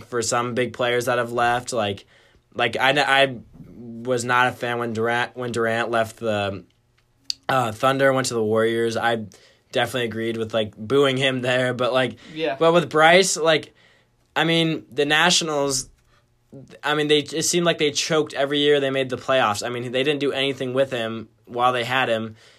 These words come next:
Speaker 1: And, I mean, and they had good teams, and it's not like, th-, I, I mean, they always lost to, like, a good team, like the Dodgers or someone, and they, I mean, and they would, they would make it far.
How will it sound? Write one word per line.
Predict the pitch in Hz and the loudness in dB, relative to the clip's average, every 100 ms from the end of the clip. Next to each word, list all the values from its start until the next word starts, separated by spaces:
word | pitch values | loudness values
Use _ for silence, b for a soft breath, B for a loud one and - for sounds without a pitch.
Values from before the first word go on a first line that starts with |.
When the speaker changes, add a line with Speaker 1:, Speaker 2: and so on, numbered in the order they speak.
| b _ | b _
Speaker 1:
And, | 135 135 131 131 127 - _ | 0 2 2 0 -2 -8 _
I | 143 | -2
mean, | 160 156 | 0 0
and | 156 | 0
they | 160 | 0
had | 196 185 | 2 2
good | 143 147 | 2 0
teams, | - 135 143 151 135 | 0 -4 -2 -2 -6
and | 135 135 131 | -6 -6 -4
it's | 127 165 | -4 2
not | 160 147 | 2 4
like, | 147 131 - b b b _ _ 107 | 2 0 -6 b b b _ _ -10
th-, | 117 | -4
I, | 135 143 117 | -2 -2 -2
I | 151 | -2
mean, | 147 | 0
they | 139 143 | 2 4
always | 147 151 131 | 6 4 2
lost | 120 120 120 - | 2 2 2 0
to, | 123 | -2
like, | 117 | -4
a | |
good | 101 113 | -2 -4
team, | 107 117 | -4 -6
like | 113 107 | -6 -6
the | |
Dodgers | 101 110 117 113 120 110 | 0 2 4 2 -2 -4
or | 113 | -4
someone, | - 120 117 117 113 | -2 -2 -2 -2 -4
and | 110 117 113 | -6 -6 0
they, | 113 107 104 b b b b _ - - _ _ | 0 0 -2 b b b b _ -20 -20 _ _
I | 139 143 | 0 2
mean, | 143 139 | 2 0
and | 143 | 0
they | 139 | 4
would, | 143 147 151 139 | 4 6 4 4
they | 139 | 2
would | 135 | 2
make | 151 170 | 2 0
it | 127 | -2
far. | - 120 120 131 147 | -2 2 6 6 4